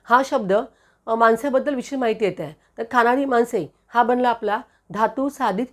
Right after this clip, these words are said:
विशेषण. "तो खाताना बोलतो." कसा बोलतो? खाताना. तर खाताना हा शब्द क्रियापदाबद्दल विशेष माहिती देत आहे. तर हा बनला आपला धातू साधित क्रियाविशेषण अव्यय. म्हणजे धातूला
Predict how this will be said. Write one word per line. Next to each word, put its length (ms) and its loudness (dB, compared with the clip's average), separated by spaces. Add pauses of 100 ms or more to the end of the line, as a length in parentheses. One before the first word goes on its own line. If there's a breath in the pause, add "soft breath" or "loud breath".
विशेषण. 440 -10 (480)
"तो 280 2
खाताना 460 -4
बोलतो." 520 0 (180)
कसा 220 -2
बोलतो? 480 0
खाताना. 480 -2 (280 soft breath)
तर 120 -10
खाताना 380 0
हा 180 -2
शब्द 240 -4 (400 soft breath)
क्रियापदाबद्दल 800 2 (280)
विशेष 300 -6
माहिती 280 -2
देत 260 2
आहे. 200 -2
तर 340 -20
हा 100 0
बनला 260 0
आपला 320 -4 (340 soft breath)
धातू 420 -2
साधित 340 -2 (160)
क्रियाविशेषण 640 -2 (160)
अव्यय. 380 -4 (420 soft breath)
म्हणजे 340 0 (260 soft breath)
धातूला 640 -2